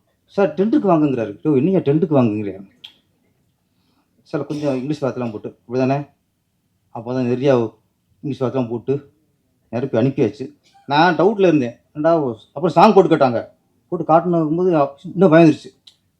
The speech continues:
விஜய் மாதிரி, விஜய் சார் மாதிரி பாட்டு எழுத சொல்லும்போது அவர் பயம் வரல. சாங் போட்டு காட்டும்போது எனக்கு, எனக்கு விஜய் சார் மு-, பேசும்போது வந்து வந்து போகுது. "என்னடா இவங்க இப்படி டெ-, இவ்வளோ டெம்பிள் அடிச்சிருக்காங்களே மனுஷன், இவன் புது டெ-,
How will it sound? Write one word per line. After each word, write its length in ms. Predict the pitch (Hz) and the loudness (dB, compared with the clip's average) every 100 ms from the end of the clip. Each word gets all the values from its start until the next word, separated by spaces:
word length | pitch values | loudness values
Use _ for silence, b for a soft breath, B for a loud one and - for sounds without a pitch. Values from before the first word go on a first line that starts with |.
| _ _ _ _ | _ _ _ _
விஜய் 300 | 110 127 151 | -8 -4 -4
மாதிரி, 280 | 147 151 156 | -2 -2 -2
விஜய் 180 | 120 135 | -2 -4
சார் 200 | 156 143 | -4 -4
மாதிரி 240 | 160 165 | -4 -4
பாட்டு 280 | 135 143 151 | -2 -2 -2
எழுத 200 | 123 151 | -4 -4
சொல்லும்போது 420 | 151 151 151 165 | -2 -4 -2 -2
அவர் 120 | 156 | -2
பயம் 200 | 135 131 | -2 -2
வரல. 200 | 110 98 - _ _ _ _ _ _ _ _ _ _ _ _ _ _ | -4 -10 -16 _ _ _ _ _ _ _ _ _ _ _ _ _ _
சாங் 460 | _ - 147 196 165 | _ -10 -6 -4 -2
போட்டு 220 | 180 202 | 0 0
காட்டும்போது 800 | 170 143 151 175 175 139 185 190 | 0 -2 -2 0 2 2 2 0
எனக்கு, 520 | 143 175 170 185 233 - _ _ _ _ _ | 0 0 2 2 0 -6 _ _ _ _ _
எனக்கு 200 | 165 170 | -6 -4
விஜய் 160 | 170 220 | -2 0
சார் 140 | 214 | 2
மு-, 420 | 190 170 156 151 143 _ - _ _ _ - | 2 2 0 -4 -8 _ -20 _ _ _ 2
பேசும்போது 360 | 196 196 180 170 | 2 4 0 2
வந்து 180 | 165 | 2
வந்து 100 | 165 | 0
போகுது. 340 | 139 127 104 - _ _ _ _ _ _ _ _ | 0 -2 -4 -12 _ _ _ _ _ _ _ _
"என்னடா 220 | 170 165 | -10 -6
இவங்க 200 | 151 156 | -4 -4
இப்படி 180 | 139 147 | -6 -8
டெ-, 180 | 135 131 | -4 -4
இவ்வளோ 240 | 117 170 185 | -4 -4 -4
டெம்பிள் 220 | 170 165 | -4 -4
அடிச்சிருக்காங்களே 460 | 139 127 131 120 120 | -4 -6 -8 -6 -6
மனுஷன், 320 | 123 - 165 _ _ _ _ _ _ _ _ _ _ _ _ _ _ - | -8 -10 -18 _ _ _ _ _ _ _ _ _ _ _ _ _ _ -6
இவன் 160 | 156 | -4
புது 140 | 156 160 | -2 0
டெ-, 220 | 156 | 2